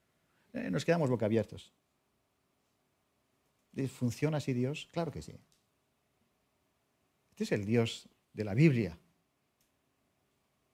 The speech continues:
El Dios que toca los corazones, el Dios que abre las mentes, el Dios que da la vista a los ciegos,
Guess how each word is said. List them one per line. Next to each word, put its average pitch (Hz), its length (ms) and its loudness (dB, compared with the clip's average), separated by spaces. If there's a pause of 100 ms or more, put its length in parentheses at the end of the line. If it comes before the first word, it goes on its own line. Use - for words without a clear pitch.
(920)
El 104 100 -6
Dios 127 160 0
que 117 80 -4
toca 113 200 2
los 113 120 0
corazones, 110 580 2
el 104 80 -8
Dios 113 180 -2
que 120 60 0
abre 110 120 0
las 107 180 0
mentes, 107 460 2
el 101 80 -4
Dios 120 160 0
que 120 80 -4
da 113 100 2
la 110 120 4
vista 165 240 6
a - 20 4
los 113 160 0
ciegos, 123 480 6